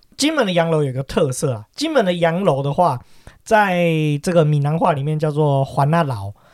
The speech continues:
台湾有洋楼，对不对？金门有洋楼嘛？金门的洋楼基本上都没有外国人盖的，都是金门自己当地人，就是仿西方式的建筑去盖起来的洋楼。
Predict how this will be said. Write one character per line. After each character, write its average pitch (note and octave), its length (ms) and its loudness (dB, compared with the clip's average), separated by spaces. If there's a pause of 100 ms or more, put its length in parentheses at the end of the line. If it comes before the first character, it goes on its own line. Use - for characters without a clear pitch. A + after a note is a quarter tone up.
(160)
台 G#3+ 180 2
湾 D4 180 2
有 G3+ 160 2
洋 C#3 200 -8
楼， C3+ 200 -4
对 C#3 80 -6
不 C3+ 60 -8
对？ C3+ 180 -6
金 C4+ 180 -6
门 C4 100 2
有 D#3 160 0
洋 C3 240 -4
楼 B2 180 -2
嘛？ A2 180 -6 (240)
金 E4 260 -2
门 A3 160 2
的 F3+ 140 2
洋 D#3+ 200 -2
楼 D3+ 220 0
基 - 260 -6
本 D#3+ 240 0
上 C3+ 300 -2 (320)
都 A3 120 4
没 A3+ 140 0
有 D3+ 80 0
外 F3 180 -2
国 C3 180 -6
人 A#2+ 140 -6
盖 B2+ 220 -4
的， G#2 140 -6
都 G3+ 140 0
是 A3 120 -2
金 B3 360 -2
门 D3+ 220 0
自 A3 160 -6
己 D3+ 240 -4
当 D#3 240 0
地 F3 140 -2
人， A#2+ 260 -2
就 D#3+ 140 -2
是 F3 80 4
仿 C#3 260 -2
西 F3 240 -6
方 E3+ 180 0
式 F3+ 220 0
的 C3+ 100 2
建 C#3+ 220 2
筑 A#2+ 100 0
去 A#2+ 120 -2
盖 D3 180 2
起 C3+ 100 -2
来 A#2 80 -2
的 A2 100 -4
洋 A2+ 220 -4
楼。 G#2+ 160 -2